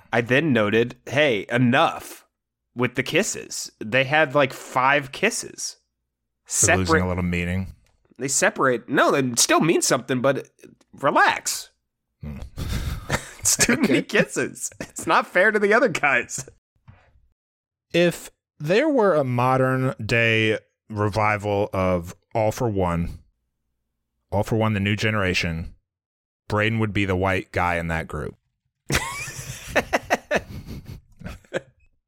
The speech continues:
Speaker 2: All for One two K or whatever you wanna call it. <laughs> Braden at the bar, what did you make of this? How would you, uh, characterize braggadocious Braden at the bar?
Speaker 1: I didn't
Speaker 2: Did he cross a line?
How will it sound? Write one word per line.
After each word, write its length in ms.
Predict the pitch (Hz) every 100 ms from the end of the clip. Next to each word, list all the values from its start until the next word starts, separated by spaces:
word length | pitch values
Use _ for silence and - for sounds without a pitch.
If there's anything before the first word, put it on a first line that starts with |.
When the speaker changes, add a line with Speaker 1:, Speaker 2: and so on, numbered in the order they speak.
| -
Speaker 2:
All 120 | 123
for 120 | 123
One 180 | 123 117
two 140 | 127
K 240 | 120 98 85
or 80 |
whatever 200 | 87 107
you 60 | 120
wanna 120 | 123 180
call 260 | 170 - - - - - -
it. 540 | 208 - - - - - - _ _ _ _ _ _ -
<laughs> 640 | 190 180 - 165 - 147
Braden 200 | 143 202
at 80 | 240
the 60 | 147
bar, 260 | 156 196
what 100 | 135
did 120 | 185
you 60 | 208
make 140 | 208
of 80 | 196
this? 200 | 180 165
How 220 | - 160
would 280 | 214 214 196
you, 500 | 165 185 185 180 175 -
uh, 280 | 131 123 123 - - -
characterize 960 | - 170 185 175 165 143 143 143 139 131 -
braggadocious 920 | 113 135 151 156 147 143 143 143 127
Braden 640 | 117 123 120 110 107 104 - -
at 180 | 104
the 80 | -
bar? 120 | 104 -
Speaker 1:
I 20 |
didn't 120 | 381
Speaker 2:
Did 100 | 160
he 120 | 147
cross 340 | 175 165 156 -
a 60 |
line? 340 | 139 143 131